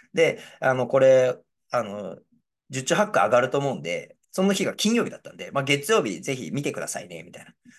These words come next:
で、そうすれば、え、副業アカデミーの株式投資講座がどれだけ再現性高いものか分かると思うんで、みたいなドヤ顔で言ってたんですよ。で、で、いざ月曜日になっ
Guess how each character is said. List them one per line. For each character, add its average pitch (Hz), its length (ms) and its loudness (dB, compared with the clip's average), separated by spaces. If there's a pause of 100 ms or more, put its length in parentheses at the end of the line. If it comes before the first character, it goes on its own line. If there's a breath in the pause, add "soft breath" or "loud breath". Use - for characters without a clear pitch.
(200 loud breath)
で、 135 100 0
そ 156 100 0
う 151 40 0
す 147 80 0
れ 175 100 6
ば、 113 260 0 (200)
え、 123 80 -6
副 135 180 -4
業 131 100 2
ア 127 40 -4
カ 143 120 2
デ 123 60 -8
ミ 95 60 -8
ー 90 40 -10
の 90 60 -12
株 107 280 -8
式 - 200 -6
投 117 180 -4
資 - 120 -2
講 117 160 -2
座 87 140 -4
が 82 160 -10
ど 104 100 -8
れ 104 80 -6
だ 107 120 -4
け - 80 -10
再 110 260 -4
現 107 120 -4
性 107 120 -6
高 - 240 -4
い - 20 -4
も 92 140 -8
の 90 100 -10
か 87 260 -14 (160)
分 110 100 -6
か 123 100 2
る 117 60 -6
と - 80 -6
思 78 120 -10
う - 20 -12
ん 73 40 -16
で、 - 120 -20
み 98 100 -8
た 98 100 -2
い 95 40 -4
な 87 80 -12
ド 117 120 0
ヤ 139 100 2
顔 147 200 2
で 127 60 -4
言 131 80 0
っ - 40 -8
て - 60 -4
た - 100 -2
ん - 20 -10
で - 60 -10
す - 60 -8
よ。 - 120 -18 (680)
で、 143 320 0 (320 loud breath)
で、 202 160 6
い 220 40 0
ざ 190 140 2
月 127 340 -4
曜 175 180 2
日 98 120 -12
に 80 120 -20
な 104 160 -10
っ - 20 -14